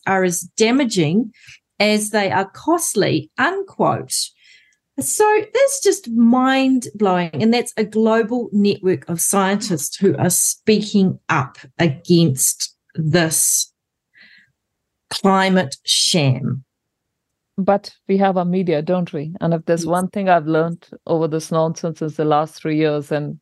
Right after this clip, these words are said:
Speaker 2: you know, why people like me and Dawn and all of us are chatting on this, this alternative media,
Speaker 1: Yes.
Speaker 2: is that the voices of reason are not amplified.
Speaker 1: Yes.
Speaker 2: Whereas if you have bright pink hair or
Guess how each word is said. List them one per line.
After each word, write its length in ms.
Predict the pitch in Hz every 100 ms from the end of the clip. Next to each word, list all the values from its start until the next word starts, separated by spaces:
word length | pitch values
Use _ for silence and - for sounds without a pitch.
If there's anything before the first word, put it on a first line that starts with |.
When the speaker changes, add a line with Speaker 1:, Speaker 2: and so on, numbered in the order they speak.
| _
Speaker 2:
you 120 | 147
know, 300 | 151 170 196 _ _ - _ -
why 380 | 147 160 165 156 - _ _ _
people 300 | 202 - 165
like 280 | 151 139 -
me 380 | 170 180 165 156
and 160 | 147
Dawn 240 | 151 156 156
and 120 | 156
all 160 | 160
of 160 | 165 -
us 260 | 151 139 -
are 100 | 151
chatting 420 | 143 - 151 175 165
on 200 | 156 147
this, 440 | 156 - - - 196
this 260 | 240 -
alternative 680 | - 202 190 196 175 156 151
media, 420 | 165 220 185 139 - _ - 185
Speaker 1:
Yes. 260 | 185 185
Speaker 2:
is 60 | 190
that 200 | 220 208 185
the 120 | 196
voices 720 | 185 202 233 - 196 165 -
of 200 | 170 -
reason 340 | 185 180 175
are 120 | 165 165
not 340 | 156 180 -
amplified. 760 | 208 202 165 - 151 135 160 - _ _ -
Speaker 1:
Yes. 280 | 180 165 160
Speaker 2:
Whereas 400 | 208 254 - -
if 120 | -
you 80 | 220
have 220 | 214 202
bright 340 | 185 180 190 -
pink 220 | 175 170
hair 320 | 185 190 311 - _ _ _ - _ _ _
or 380 | 160 156 156